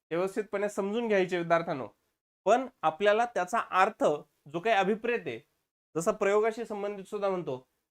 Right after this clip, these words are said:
सामासिक शब्द असतील, शुद्ध शब्द असतील, तत्सम शब्द. आता मी तुम्हाला एक प्रश्न मी टाकतो तत्सम शब्दाचा, तुम्हाला नीट लक्षात येईल. हा, हे बघा, आपण पुढे घेऊया वेगवेगळे प्रश्न, पण तुम्ही या प्रश्नाची उत्तरं द्या,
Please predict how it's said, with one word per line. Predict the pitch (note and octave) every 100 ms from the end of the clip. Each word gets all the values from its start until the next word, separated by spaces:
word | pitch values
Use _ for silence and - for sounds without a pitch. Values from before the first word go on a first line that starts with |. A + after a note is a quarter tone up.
| _ F3
सामासिक | F#3 G3 G#3+
शब्द | - F#3+ F3
असतील, | F3 - C#3+ C3+ _ _ _ G3
शुद्ध | F#3+ G#3
शब्द | G3+ F3+
असतील, | F3 F3 D3 C3+ - _ -
तत्सम | F3 F3 A3
शब्द. | G#3+ F3
आता | E3 E3+
मी | G#3
तुम्हाला | G#3+ A3+ A3 -
एक | F#3 _ -
प्रश्न | G3+ - A3
मी | G3
टाकतो | F3 E3+ D#3 G3 _ _ _ -
तत्सम | E3+ E3+ G#3+
शब्दाचा, | G3+ F3+ E3+ F3+ E3+ C#3
तुम्हाला | - _ _ _ _ _ _ _ _ _ _ _ _ D#3+ F#3
नीट | F#3 F3 F#3+ A3
लक्षात | F3 E3+ F#3+
येईल. | D#3+ D#3+ G#3+ _ _ _ -
हा, | B2+ G#2 -
हे | C#3
बघा, | C3+ A2 _ _ _ _ C#3
आपण | C#3+ F3+
पुढे | F3 F#3 G3
घेऊया | E3+ G3+ E3+ D3+ _ _ _ _ _ _ C#3
वेगवेगळे | E3 F3+ F3+
प्रश्न, | F3+ F#3 - E3+ - _ _ _ -
पण | D3
तुम्ही | G3 G#3
या | F#3+
प्रश्नाची | G3 F#3 G3+ G3
उत्तरं | F#3+ - G3 F#3+
द्या, | F3+ F3+